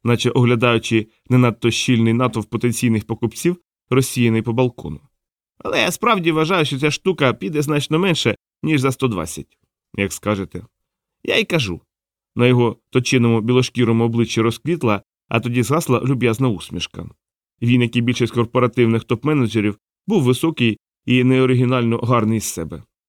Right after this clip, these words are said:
Звісно, я вже помилявся. В ряди годи. Ну, а добре здається це до нас. Прибула їжа, принесена офіціантом,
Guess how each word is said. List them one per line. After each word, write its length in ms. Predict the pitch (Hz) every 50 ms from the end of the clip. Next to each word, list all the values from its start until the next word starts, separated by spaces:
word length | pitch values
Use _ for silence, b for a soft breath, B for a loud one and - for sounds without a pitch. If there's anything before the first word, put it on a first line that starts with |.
| _ _ _ _
Звісно, 340 | 147 - 202 214 - 185 170
я 140 | 170 160
вже 160 | 160 151 160 135
помилявся. 680 | 151 160 165 175 180 160 110 101 - - - 92 120 - _ _ _ _ _ _ _ _ _
В 40 | -
ряди 260 | - 160 151 143 143
годи. 360 | 147 147 139 139 147 104 - - _ _ _ _ _
Ну, 80 | - - -
а 40 | 147
добре 300 | 139 175 165 151 160 151
здається 420 | 127 131 127 139 147 131 - 123
це 140 | 120 135 123
до 160 | 113 120 110
нас. 360 | 101 85 80 - - - _ _ _ _ _ _ _ _ _ _ _
Прибула 320 | 127 131 120 120 120 120
їжа, 260 | 127 156 170 135 117
принесена 460 | 92 113 117 117 117 113 - 113 117 113
офіціантом, 640 | 107 120 113 107 - 143 156 165 135 - 110 95